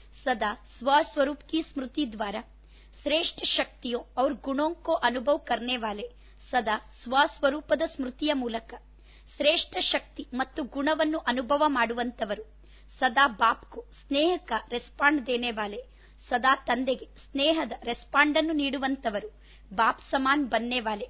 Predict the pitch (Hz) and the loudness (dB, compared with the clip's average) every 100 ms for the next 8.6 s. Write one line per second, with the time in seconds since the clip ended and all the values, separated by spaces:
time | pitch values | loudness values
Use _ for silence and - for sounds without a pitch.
0 | - 233 247 269 285 302 311 240 247 285 | -4 -2 2 0 0 -4 0 0 0 -2
1 | 311 269 254 262 269 - 220 233 247 247 | -4 -2 0 0 0 0 0 0 -6 -4
2 | 214 202 - - - - - - 269 220 | -6 -6 -10 -18 -20 -20 -20 -2 -2 0
3 | 214 - - - - - 277 330 - - | -6 -6 -20 -20 -14 2 4 4 0 -8
4 | 302 277 277 302 302 - - - - - | -6 -6 -4 -4 -6 -6 -16 -18 -20 -18
5 | - 277 311 - - 349 233 277 - 302 | -2 0 2 0 -4 -4 2 2 2 -2
6 | 294 302 320 - 269 - 226 - - - | 0 -2 -2 -6 -8 -8 -16 -18 -20 -20
7 | - - 233 220 - - - 262 302 320 | -10 -4 -2 -2 -6 -18 -8 0 2 0
8 | - 381 - 277 - 240 | -4 -8 -4 -6 -6 -8